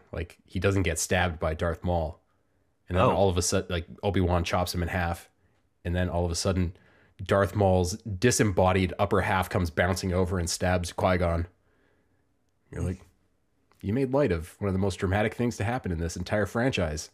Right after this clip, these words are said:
Speaker 1: And I love it. <laughs> It's, it's great.
Speaker 2: <clears throat> It's a, it's a pretty baller move. I'm gonna say that right now.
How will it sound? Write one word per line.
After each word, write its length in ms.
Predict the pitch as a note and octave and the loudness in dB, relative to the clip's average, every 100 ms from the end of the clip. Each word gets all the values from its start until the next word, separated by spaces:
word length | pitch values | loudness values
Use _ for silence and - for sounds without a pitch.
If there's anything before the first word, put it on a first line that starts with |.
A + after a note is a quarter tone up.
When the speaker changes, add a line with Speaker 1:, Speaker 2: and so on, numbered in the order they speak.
| _ - | _ -6
Speaker 1:
And 320 | F2+ F2+ F2 - | -2 -2 -2 -2
I 60 | |
love 180 | A#2 E3 | 2 2
it. 160 | - - _ _ - | 0 -12 _ _ -14
<laughs> 60 | - - - - _ _ _ _ _ _ _ _ | -14 -14 -20 -20 _ _ _ _ _ _ _ _
It's, 220 | - - - - | -12 -12 -10 -6
it's 120 | - | -2
great. 360 | F#3 - F#2+ - - _ _ _ _ _ - | -2 -4 -10 -12 -20 _ _ _ _ _ -14
Speaker 2:
<clears throat> 180 | - - - - - | -4 -2 -2 -4 -2
It's 200 | C3 - | 0 4
a, 60 | |
it's 260 | A2+ A#2+ - | 2 2 -2
a 40 | |
pretty 200 | - F#3 | 2 2
baller 260 | C#3+ F#3 E3 | 6 6 8
move. 300 | C#3 C#3+ F2 | 8 6 6
I'm 120 | G#2 | 2
gonna 100 | G#2+ | 2
say 200 | G2 A2+ | 4 4
that 100 | G#2 | 6
right 200 | A2 G2+ | 6 4
now. 200 | G2 F#2 | 4 2